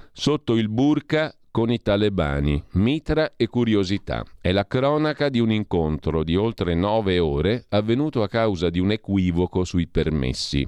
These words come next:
scrive Lucia Capuzzi, inviata a Lashkar Gah per Avvenire in Afghanistan. Un tempo in cui, nove ore, chi scrive, cioè l'inviata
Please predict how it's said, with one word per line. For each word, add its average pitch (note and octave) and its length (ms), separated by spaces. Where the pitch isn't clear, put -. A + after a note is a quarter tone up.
scrive B1+ 360
Lucia C2 280
Capuzzi, A#2 460
inviata E2+ 440
a E2 40
Lashkar E2+ 600
Gah D#2 280
per D2 140
Avvenire C#2 580
in D2 120
Afghanistan. C2+ 680
Un G2 180
tempo C3+ 360
in A2 120
cui, E2+ 320
nove C#2+ 340
ore, B1+ 300
chi - 120
scrive, F2+ 560
cioè C#2+ 200
l'inviata C2 560